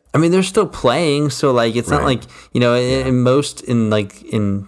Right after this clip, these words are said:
Speaker 1: sports, you have to be out of the league for, like, you know, at least, I think it's at least five for the
Speaker 2: Yeah, I
Speaker 1: N F L
Speaker 2: think
Speaker 1: or something.
Speaker 2: baseball's six, and, and
Speaker 1: Which
Speaker 2: I think
Speaker 1: isn't
Speaker 2: for
Speaker 1: that
Speaker 2: the
Speaker 1: long, and I don't
Speaker 2: Yeah.
Speaker 1: really know, I mean, it's kinda
Speaker 2: Right,
Speaker 1: weird.
Speaker 2: you have to be retired. And, and I think for the Rock Hall, I think the one caveat is I think your first release has to be at least twenty-five years old to be
Speaker 1: Mm,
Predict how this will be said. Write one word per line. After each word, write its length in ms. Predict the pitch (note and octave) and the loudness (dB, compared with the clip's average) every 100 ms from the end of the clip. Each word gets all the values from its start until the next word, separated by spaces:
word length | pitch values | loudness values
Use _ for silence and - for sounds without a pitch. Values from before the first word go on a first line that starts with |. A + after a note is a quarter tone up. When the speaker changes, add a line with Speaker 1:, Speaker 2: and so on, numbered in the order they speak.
| - | -12
Speaker 1:
sports, 600 | - - E3+ D3 G#2+ - | -14 -2 2 2 2 0
you 60 | G#2+ | -2
have 60 | |
to 60 | G#2 | 0
be 100 | G#2+ | 0
out 100 | G#2+ | 2
of 80 | G#2 | 0
the 60 | |
league 280 | G2+ A2 G#2 | -2 -2 -4
for, 200 | - F2 | -6 -4
like, 260 | D#2+ C2 - | -4 -6 -10
you 60 | |
know, 100 | D#2+ - | -12 -6
at 140 | G#2+ | -2
least, 240 | B2 - - | -2 -4 -4
I 60 | |
think 140 | A2 G#2 | -4 -4
it's 100 | A2 | -4
at 80 | |
least 200 | G#2+ G2+ | -6 -6
five 420 | - G2 F#2 F2+ F#2 | -2 -2 0 -2 -6
for 240 | - E2 | -14 -12
the 80 | F2+ | -4
Speaker 2:
Yeah, 80 | F#2 | -2
I 60 | |
Speaker 1:
N 40 | E2 | 0
F 60 | |
L 80 | D#2+ | -2
Speaker 2:
think 80 | F2 | -2
Speaker 1:
or 20 | |
something. 180 | F#2 F#2 G2+ F2+ | 0 0 -2 -2
Speaker 2:
baseball's 240 | G2 F2 | -2 -2
six, 360 | - F#2+ F#2 - | -6 -6 -6 -4
and, 200 | G#2 G2+ | -4 -2
and 140 | G#2 | 0
Speaker 1:
Which 80 | - | 2
Speaker 2:
I 20 | |
think 120 | A3+ | 2
Speaker 1:
isn't 120 | C4+ C4+ | 2 2
Speaker 2:
for 60 | |
Speaker 1:
that 100 | F#3+ | 2
Speaker 2:
the 60 | C3+ | 0
Speaker 1:
long, 420 | G2+ A#2 F2 F#2+ | 0 0 0 -2
and 100 | G2 A2+ | -2 2
I 40 | |
don't 80 | C#3+ | 2
Speaker 2:
Yeah. 40 | C#3+ | 4
Speaker 1:
really 120 | C3+ | 2
know, 240 | C3 B2 | 2 0
I 60 | A#2+ | -2
mean, 260 | A#2+ A2 G#2+ - _ | -2 -2 -8 -16 _
it's 120 | - | -16
kinda 200 | - G#2+ | -10 -6
Speaker 2:
Right, 200 | F#2 E2+ E2 | -2 0 0
Speaker 1:
weird. 140 | D#2 F#2+ | -4 -4
Speaker 2:
you 100 | F#2 | -4
have 120 | F2 | -4
to 80 | F2+ | -4
be 120 | F2+ | -2
retired. 300 | E2+ - F2+ | -2 -4 -2
And, 240 | B2+ B2+ A#2+ | 0 0 0
and 100 | B2+ | -2
I 80 | |
think 220 | B2+ F#3+ G3 | 0 -2 -2
for 100 | F#3+ | -2
the 120 | B2+ | 0
Rock 300 | A2 G#2+ - | 0 0 -2
Hall, 180 | F#2+ F2 | -2 -2
I 100 | E2+ | -2
think 200 | G#2+ G2 | -6 -6
the 60 | |
one 200 | F#2 F#2+ | -4 -4
caveat 480 | E2+ F2+ F2+ F2+ E2 | -4 -4 -2 -2 -4
is 100 | E2 | -4
I 60 | E2+ | -6
think 180 | G2 F#2+ | -6 -6
your 120 | F#2+ | -6
first 320 | - F#2+ - | -4 -4 -4
release 340 | E2+ E2+ E2 | -6 -4 -6
has 220 | - D#2 - | -6 -8 -8
to 100 | D2+ | -8
be 140 | D#2 | -6
at 80 | D2 | -6
least 200 | D#2+ - | -8 -10
twenty-five 560 | - E2+ E2 E2 D#2+ | -10 -10 -8 -6 -6
years 240 | D2+ D#2 C#2+ | -8 -10 -8
old 280 | C#2+ D#2 D#2+ | -8 -8 -10
to 60 | |
be 140 | C#2+ C#2+ | -8 -2
Speaker 1:
Mm, 240 | G#2+ F2+ | -2 -2